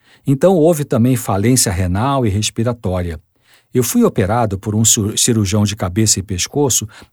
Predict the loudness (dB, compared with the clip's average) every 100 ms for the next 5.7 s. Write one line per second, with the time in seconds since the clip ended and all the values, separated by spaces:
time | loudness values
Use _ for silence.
0 | -8 -6 -4 -2 -2 0 -2 -2 -6 -4
1 | -4 -4 -4 -6 -4 -2 -2 -2 0 0
2 | -2 -4 -6 -4 -2 0 0 0 -4 -4
3 | -4 -2 2 4 4 0 -2 -4 -10 -16
4 | -20 -4 2 2 2 0 2 2 0 2
5 | 2 2 2 2 2 -2 -10